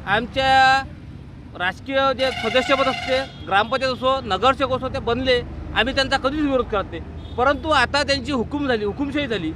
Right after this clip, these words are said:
का आदिवासी समाजाला टार्गेट करायचं आणि कुठंतरी आदिवासी समाज हा टार्गेट करून नष्ट करायचं, हे जर धोरण त्या समाजाने वापरलं असेल तर आमचं धोरणात्मक आंदोलन इथे चालू आहे आणि पूर्ण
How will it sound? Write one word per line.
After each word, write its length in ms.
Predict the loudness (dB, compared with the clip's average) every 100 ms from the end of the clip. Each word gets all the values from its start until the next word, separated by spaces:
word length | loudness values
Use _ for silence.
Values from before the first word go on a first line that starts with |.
| -8 -14 2
का 60 | 4
आदिवासी 480 | 4 2 -2 -2
समाजाला 460 | -4 -2 2 4 2
टार्गेट 340 | 2 0 -2
करायचं 380 | -2 -4 -4 -6 -12 -20 -18 -6
आणि 180 | -4 -4
कुठंतरी 420 | -6 -4 -2 2
आदिवासी 360 | 0 0 -4
समाज 280 | -4 0 2
हा 80 | 4 2
टार्गेट 300 | 0 2 0
करून 260 | 0 -6 -2
नष्ट 260 | -2 0 -2
करायचं, 400 | 2 0 -2 -8 -10 -20 -8
हे 120 | 0 6
जर 180 | 6
धोरण 300 | 4 2 0
त्या 120 | -2 -6
समाजाने 380 | -2 -2 -2
वापरलं 340 | -2 -4 -4 -6
असेल 260 | -4 -6 -6 -14 -8
तर 40 | 0
आमचं 400 | 0 2 -2 -2
धोरणात्मक 460 | 0 0 0 -2
आंदोलन 340 | -2 0 0 0
इथे 140 | -2 -2
चालू 220 | -2 -2
आहे 480 | -4 -6 -14 -16 -6
आणि 160 | -4 -4
पूर्ण 280 | -6 -4